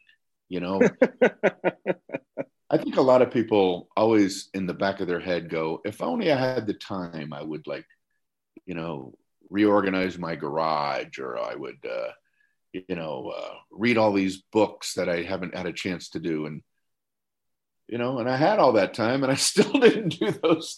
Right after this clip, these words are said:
things. It's like, I'm perfectly content sitting on a <laughs> couch with a pillow on my lap, watching some television, or, uh,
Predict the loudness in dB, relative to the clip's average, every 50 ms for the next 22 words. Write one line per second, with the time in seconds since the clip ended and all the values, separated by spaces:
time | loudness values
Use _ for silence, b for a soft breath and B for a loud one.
0 | -14 -12 -8 -8 -8 -8 -10 _ _ _ _ -20 -20 -20 _ _ _ _ B B
1 | B B B B B B B B _ -10 -8 -6 -2 0 0 0 0 0 -2 -2
2 | -2 -2 -2 -2 0 0 0 0 0 0 0 -2 -2 2 2 4 4 2 0 -4
3 | _ _ _ _ _ _ _ _ _ _ -12 0 2 4 6 6 4 4 2 0
4 | -2 -6 -4 0 2 2 2 2 0 0 0 0 0 0 -4 -2 0 2 4 6
5 | 6 6 4 2 2 2 2 4 4 4 4 4 2 0 -2 -10 _ b b b
6 | b b b b b b _ _ _ _ _ _ _ -6 -6 -4 -4 -4 -6 -6
7 | -6 -8 -10 -2 0 0 0 0 0 4 4 4 4 4 0 -4 -6 -6 -6 -8
8 | -10 b b b b b b b b b b _ _ _ -4 0 2 4 4 4
9 | 6 6 6 6 4 4 2 0 -2